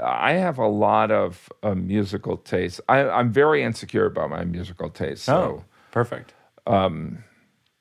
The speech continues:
Speaker 1: I have The Call by
Speaker 2: Yeah, yeah.
Speaker 1: Regina Spektor up here. I have, uh, Karma Police.
Speaker 2: Oh, yeah, Karma Police is a perfect example. It's
Speaker 1: Right.
Speaker 2: such a crier.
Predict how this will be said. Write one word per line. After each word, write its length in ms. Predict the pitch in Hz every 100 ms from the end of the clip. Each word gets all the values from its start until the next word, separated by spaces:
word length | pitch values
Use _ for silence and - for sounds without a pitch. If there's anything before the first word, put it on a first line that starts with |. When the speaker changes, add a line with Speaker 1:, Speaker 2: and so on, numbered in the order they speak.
| _ _ _ - _ _ -
Speaker 1:
I 160 | 113 123
have 340 | 127 120 92
The 80 | 110
Call 460 | - 113 107 113 110
by 180 | 123
Speaker 2:
Yeah, 60 | 104
yeah. 120 | 101
Speaker 1:
Regina 280 | 101 110 107
Spektor 560 | 98 - 98 95 98 95 92
up 140 | -
here. 400 | 98 92 98 117 _ 107
I 140 | 107
have, 500 | 107 107 101 95 - -
uh, 540 | 92 98 92 85 78 85 - _ _ _ _ _ _ _ _ _ _ _
Karma 380 | - 104 104 101
Police. 840 | - 101 95 95 101 - - - -
Speaker 2:
Oh, 60 | 120
yeah, 160 | 123
Karma 340 | 113 131 117 123
Police 320 | 117 117 -
is 140 | 107 107
a 80 |
perfect 520 | 104 - 127 113 110 104
example. 760 | 87 104 101 92 98 95 90 _ _ -
It's 180 | 123 95
Speaker 1:
Right. 80 | 107
Speaker 2:
such 300 | 104 170 -
a 60 | 131
crier. 640 | - 131 110 104 98 -